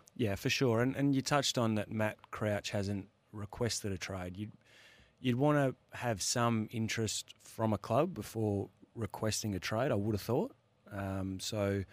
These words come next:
oh, look, I mean, I, I think he, I think he needs to get out of there,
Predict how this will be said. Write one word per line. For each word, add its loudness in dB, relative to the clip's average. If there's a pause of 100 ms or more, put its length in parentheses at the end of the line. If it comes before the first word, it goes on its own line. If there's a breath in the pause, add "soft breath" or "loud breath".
(1160 soft breath)
oh, 6
look, 4
I 6
mean, 6
I, 0 (160)
I 2
think 2
he, -2
I -2
think -2
he -4
needs -2
to -2
get 2
out 4
of 4
there, 4